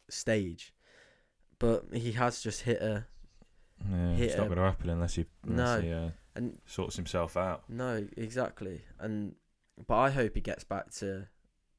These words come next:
Speaker 1: to, to the player he was. But obviously we saw last night as well, Rodgers dropping him, uh, against Napoli. But like I was talking about then, this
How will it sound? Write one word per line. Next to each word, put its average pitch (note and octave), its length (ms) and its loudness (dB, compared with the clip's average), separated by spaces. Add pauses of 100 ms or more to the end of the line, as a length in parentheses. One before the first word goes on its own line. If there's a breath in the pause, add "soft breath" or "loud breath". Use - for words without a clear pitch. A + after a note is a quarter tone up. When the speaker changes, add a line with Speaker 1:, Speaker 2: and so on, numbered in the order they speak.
Speaker 1:
to, G#2 200 -2 (220)
to - 140 -6
the G#2 100 -6
player G2+ 320 4
he F#2+ 60 -4
was. G2 420 -6 (1160 soft breath)
But B2+ 160 -2
obviously D#3+ 300 0
we C3+ 60 0
saw D3 220 6
last C3+ 260 4
night C#3 220 4
as A2 140 -4
well, G2+ 480 0
Rodgers A2 600 -2 (160)
dropping B2 400 2
him, F#2 260 -4 (260)
uh, G2 280 -2
against G#2+ 420 -2
Napoli. A2+ 540 4 (1600 soft breath)
But D3 140 4
like E3+ 200 4
I F3 40 2
was C#3 120 0
talking D3+ 240 2
about A2+ 200 2
then, A#2 200 0
this A2+ 240 -4